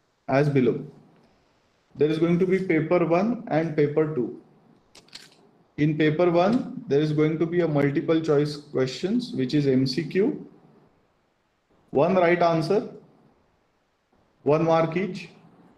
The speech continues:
twenty questions, twenty marks. That is part A of paper one. Then part B of paper one, which is multiple select questions, that is M S Qs.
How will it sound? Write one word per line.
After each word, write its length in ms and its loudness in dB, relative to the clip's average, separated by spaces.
twenty 340 2
questions, 680 -6
twenty 260 0
marks. 560 -6
That 140 2
is 120 0
part 520 0
A 280 0
of 300 -2
paper 320 0
one. 300 -6
Then 340 2
part 380 2
B 200 0
of 280 -2
paper 320 2
one, 440 0
which 180 -4
is 140 0
multiple 680 0
select 500 0
questions, 600 -2
that 220 2
is 260 0
M 160 2
S 200 0
Qs. 500 -4